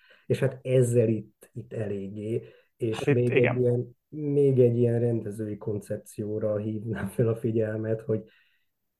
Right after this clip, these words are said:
Speaker 1: mm, ez szerintem nem, vagy én nem gondolnám, hogy spoiler, de hogy ugye a, a Jordan arcát nem látni a filmben.
Speaker 2: Mhm.
Speaker 1: Tehát, hogy, ö, ez egy ilyen nagyon különleges dolog. Én gondolkodtam rajta, hogy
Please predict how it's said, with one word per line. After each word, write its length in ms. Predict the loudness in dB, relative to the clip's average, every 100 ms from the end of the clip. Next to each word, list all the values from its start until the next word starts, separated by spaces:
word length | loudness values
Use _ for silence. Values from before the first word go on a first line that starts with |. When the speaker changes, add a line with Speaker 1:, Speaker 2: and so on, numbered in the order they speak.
| -2
Speaker 1:
mm, 220 | 0 0 -2
ez 100 | -2
szerintem 320 | 2 2 4
nem, 340 | 4 2 0
vagy 140 | 0 2
én 100 | 2
nem 200 | 2 4
gondolnám, 440 | 4 4 2 0
hogy 120 | -2
spoiler, 520 | -4 -2 2 4 4 4
de 80 |
hogy 140 | 2 2
ugye 200 | 0 0
a, 380 | 0 -4 -4 -4
a 100 | 0
Jordan 420 | 4 4 2 0
arcát 580 | -2 -4 -4 -4 -4 -2
nem 160 | -2 -2
látni 320 | -6 -8 -8
a 60 | -8
filmben. 640 | -12 -16 -14 -14 -14 -6
Speaker 2:
Mhm. 220 | -2 0 -2 -4 _ _ _ -20 -14 -4
Speaker 1:
Tehát, 160 | 0
hogy, 220 | 4 2 0 _ _
ö, 500 | -10 -2 2 4 2 0 -6 -6
ez 160 | 0
egy 200 | 0 0
ilyen 160 | 0 0
nagyon 520 | 0 0 0 0 -2
különleges 600 | -2 0 0 0 0 0
dolog. 220 | 2 2
Én 100 | 2
gondolkodtam 600 | 4 2 2 -2 -4 -4
rajta, 340 | 0 2 2 0
hogy 200 | -2